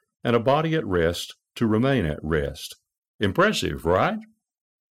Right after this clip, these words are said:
Not so much, because I'm now reminded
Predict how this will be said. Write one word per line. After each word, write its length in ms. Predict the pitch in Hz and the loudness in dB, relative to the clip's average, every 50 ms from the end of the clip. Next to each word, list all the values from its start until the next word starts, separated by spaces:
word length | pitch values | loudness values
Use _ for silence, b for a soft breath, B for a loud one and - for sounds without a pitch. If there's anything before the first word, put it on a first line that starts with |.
| _ _ _ _ _ _ _ _ _ _ _ _ _ - | _ _ _ _ _ _ _ _ _ _ _ _ _ -4
Not 340 | 120 120 120 117 120 120 - _ _ _ _ | 0 2 2 2 2 0 -4 _ _ _ _
so 500 | - - - - - - - 98 87 85 | -14 -10 -10 -8 -6 -4 -2 0 0 0
much, 680 | 80 78 78 78 76 71 69 71 80 - - - - - _ _ _ _ _ _ _ _ _ _ | 0 0 0 0 0 -2 -2 -4 -6 -6 -8 -8 -8 -10 _ _ _ _ _ _ _ _ _ _
because 300 | - 110 - 113 107 101 | -4 0 2 4 4 4
I'm 120 | 104 98 98 | 2 2 2
now 200 | 104 117 117 110 | 2 2 4 2
reminded 800 | 95 85 82 85 101 113 120 117 101 80 78 76 87 101 101 | 2 2 0 0 0 0 0 0 0 0 -2 -2 -4 -6 -10